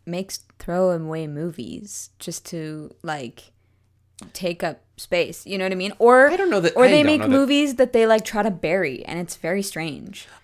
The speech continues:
Speaker 2: I don't think that they are, I don't think they make them that way. I think they make the movies, watch them, and then they go,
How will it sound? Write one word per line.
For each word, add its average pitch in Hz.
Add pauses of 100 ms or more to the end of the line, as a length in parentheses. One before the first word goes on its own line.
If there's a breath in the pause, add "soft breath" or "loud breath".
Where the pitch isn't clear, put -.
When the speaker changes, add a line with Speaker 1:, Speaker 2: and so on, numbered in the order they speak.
(180 soft breath)
Speaker 2:
I 180
don't 254
think 190
that 170
they 147
are, 135
I 143
don't 220
think 165
they 113
make 104
them 175 (320)
that 165
way. 202 (360 soft breath)
I 143
think 170
they 135
make 113
the 135
movies, 127 (360 soft breath)
watch -
them, 101
and 127
then 123
they 120
go, 110